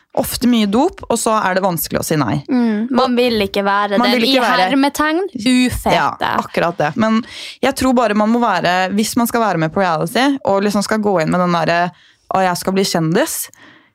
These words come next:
Speaker 1: jeg, jeg tror ikke det er noe sunt utgangspunkt i det hele
Speaker 2: Nei,
Speaker 1: tatt,
Speaker 2: jeg
Speaker 1: det.
Speaker 2: tror ikke heller det. Og så er det bare det at jeg føler uansett om du har følgere, uansett om du blir kjent over natta, så er det bare sånn,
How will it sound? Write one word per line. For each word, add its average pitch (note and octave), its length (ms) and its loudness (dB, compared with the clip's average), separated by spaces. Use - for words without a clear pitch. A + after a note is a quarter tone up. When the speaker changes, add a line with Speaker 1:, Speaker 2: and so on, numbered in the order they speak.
Speaker 1:
jeg, A#2+ 240 0
jeg G3+ 240 2
tror F3 160 -4
ikke E3+ 140 0
det D#3+ 80 2
er D#3 100 0
noe - 80 -4
sunt D#3 240 0
utgangspunkt D#3 480 -4
i D#3+ 80 2
det D#3+ 80 2
hele B3 80 0
Speaker 2:
Nei, B3+ 80 2
Speaker 1:
tatt, A#3+ 160 0
Speaker 2:
jeg A#3+ 80 2
Speaker 1:
det. - 80 -8
Speaker 2:
tror A#3 140 -4
ikke A3+ 180 -2
heller G#3+ 320 0
det. G#3+ 160 -2
Og C4 80 0
så C#4+ 160 2
er C#4+ 240 4
det A3 80 -6
bare G#3+ 240 0
det A3 200 0
at G#3 160 -10
jeg B3+ 120 -2
føler B3+ 480 0
uansett A3 560 -2
om G3+ 120 2
du G3 80 2
har F#3+ 120 -2
følgere, G#3+ 460 2
uansett G3 420 -2
om G3+ 80 0
du G3+ 60 0
blir G3 100 -2
kjent G#3+ 320 -2
over G3 160 0
natta, G3+ 360 -2
så A3 160 0
er A3 80 0
det A3+ 80 0
bare A3 160 -2
sånn, G#3+ 240 0